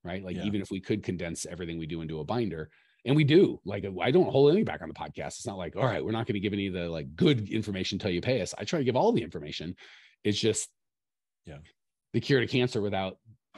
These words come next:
Speaker 1: the belief that it's gonna work won't work, right? Like, if I had the cure to cancer, but nobody does it, it, 'cause it's probably
Speaker 2: Right.
Speaker 1: gonna be hard. So that's the first piece, is stepping out of your comfort zone does require commitment, and you gotta start there. Before you're committed, nothing,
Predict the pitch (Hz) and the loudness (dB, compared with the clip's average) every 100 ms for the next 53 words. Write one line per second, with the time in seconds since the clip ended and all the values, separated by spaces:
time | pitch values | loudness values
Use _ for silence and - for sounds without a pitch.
0 | - 101 95 101 104 - 87 - 90 90 | -20 -10 -4 0 0 0 -6 -6 -4 0
1 | 110 90 95 85 85 - - 87 82 82 | 0 0 -4 -6 -6 -10 -12 -10 -8 -8
2 | 80 90 87 87 95 82 98 90 85 80 | -8 -6 -6 -4 -6 -4 -6 -6 -8 -8
3 | 76 98 76 78 - - _ _ - 80 | -4 -4 -4 -12 -18 -20 _ _ -10 -10
4 | 82 101 80 80 - 110 85 - - - | -6 -6 -6 -10 -8 -6 -6 -8 -18 -20
5 | - 123 131 - 127 110 - 95 82 90 | -6 2 2 2 0 0 -2 -4 -4 -4
6 | 82 - - _ _ _ _ _ _ - | -6 -8 -12 _ _ _ _ _ _ -4
7 | - 120 110 98 90 104 95 95 90 98 | 0 2 2 2 0 -2 -2 -4 -4 -4
8 | 92 92 - 87 76 90 73 - - 82 | -2 -4 -2 -4 -4 -10 -10 -14 -14 -10
9 | 87 78 - 71 - - 71 110 87 - | -8 -8 -8 -10 -12 -14 -6 -4 -4 -6
10 | 85 76 69 - _ _ _ _ _ _ | -8 -8 -12 -16 _ _ _ _ _ _
11 | _ - 101 95 - 139 | _ -4 -2 -2 -8 -12